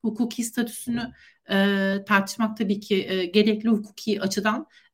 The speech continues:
e, hukuk bilimi açısından şüphesiz ama en nihayetinde hizmet veren, e, kurumlar olduklarını görüyoruz. Belli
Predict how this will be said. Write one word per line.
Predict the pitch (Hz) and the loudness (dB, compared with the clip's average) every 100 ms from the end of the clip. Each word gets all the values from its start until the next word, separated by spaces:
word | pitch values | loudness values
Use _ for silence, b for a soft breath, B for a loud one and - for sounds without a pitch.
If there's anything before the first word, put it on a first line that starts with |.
| 214 | -6
e, | |
hukuk | 190 202 - | -2 -2 0
bilimi | 220 202 196 | 4 4 4
açısından | 190 - - 208 214 214 | 2 -2 -10 -6 -2 0
şüphesiz | 208 - 208 262 - | -2 -2 -4 -4 -4
ama | 247 233 269 b b b - | 0 2 0 b b b 2
en | 233 | 6
nihayetinde | 226 214 214 - 262 | 8 8 4 0 -2
hizmet | 247 226 240 220 | 2 4 2 2
veren, | 202 175 - - | 0 -2 -8 -6
e, | 185 185 | -4 -2
kurumlar | - 202 190 | 0 2 2
olduklarını | 185 175 - 180 | 0 -4 -6 -4
görüyoruz. | 180 180 208 226 | -2 0 0 4
Belli | 214 214 240 240 | 6 6 4 0